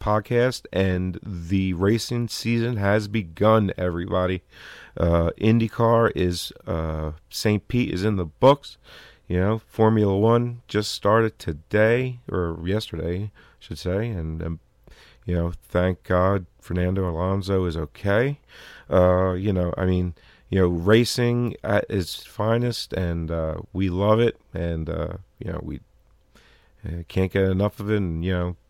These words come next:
uh, and, uh, also Sebring, twelve Hours of Sebring just happened this, this weekend past, so, you know, the Indie Sports Car Podcast, and it's, uh,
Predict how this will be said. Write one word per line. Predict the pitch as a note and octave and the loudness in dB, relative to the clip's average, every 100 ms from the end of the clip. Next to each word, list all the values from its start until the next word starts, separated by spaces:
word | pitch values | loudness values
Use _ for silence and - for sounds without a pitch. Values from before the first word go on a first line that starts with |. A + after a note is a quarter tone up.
| - | -10
uh, | E2+ D#2+ D#2+ - | -6 -6 -6 -4
and, | F2+ F2 E2+ | -4 -2 -4
uh, | E2+ E2+ | -2 -2
also | E2+ G2 - G2 | -2 -2 -2 -6
Sebring, | F#2+ - F#2+ F#2+ G2 F#2+ F#2 _ - - - | -4 -4 -2 0 0 -2 -6 _ -20 -20 -16
twelve | - G#2 G2+ | 0 2 6
Hours | G#2+ G#2+ G#2 | 4 4 0
of | |
Sebring | - A2+ A2+ A2 A2 A2+ | -4 -2 0 2 0 0
just | G#2+ | -4
happened | A2 A2+ - A2+ | -2 -4 -2 -6
this, | A2 - | -6 -8
this | - A2 - | -8 -6 -4
weekend | B2 - A#2+ A#2+ B2 A#2+ - | -6 -4 -4 -2 -4 -8 -12
past, | - B2 A#2 A#2 | -2 0 0 -4
so, | - F2+ D#2 - - - - - | -6 -6 -6 -10 -20 -20 -12 -2
you | |
know, | E2 E2 | 0 0
the | D#2+ E2 A2 | -2 4 4
Indie | A#2 A2+ A2 | 4 2 -2
Sports | - - - | -4 -8 -4
Car | A2 | -4
Podcast, | A2 - A2+ A2 G#2+ G#2+ G#2+ G#2 - | -4 -2 -2 -2 -2 -2 -2 -4 -8
and | G2+ E2 | -6 -4
it's, | D#2+ - | -6 -8
uh, | D#2+ D#2 D#2 | -8 -6 -8